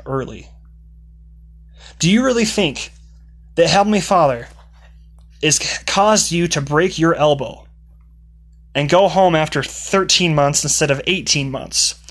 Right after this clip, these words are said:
Do you really think that he did that to spite you? So that you could feel sorry for yourself? So that you could cut off your mission by five months? Do you really think he would do that to you?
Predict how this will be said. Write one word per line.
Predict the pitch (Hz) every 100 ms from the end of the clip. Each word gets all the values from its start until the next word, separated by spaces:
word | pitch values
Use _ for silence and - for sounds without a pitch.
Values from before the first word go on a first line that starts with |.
| - - -
Do | 147
you | 214
really | 233 226 214
think | 160 160 175 180 - _ _ _ -
that | 143
he | - 196
did | 151 165
that | 175 180 175
to | 131
spite | - - 131 139
you? | 175 196 214 _ _ _ _ _ _ _ -
So | 165
that | 147
you | 165
could | - -
feel | 147
sorry | - - 131 135 160
for | - 185
yourself? | 185 - 180 190 -
So | 151
that | 143
you | 180
could | 175 143
cut | - - 185
off | 160 180 - - - - -
your | 151
mission | 139 143 - 180
by | 143
five | 127 - 143 160 139
months? | 127 151 -
Do | 165
you | 196
really | 180 220
think | 220 214 208
he | 214
would | 196 131
do | 135
that | 160 180
to | - 202
you? | 220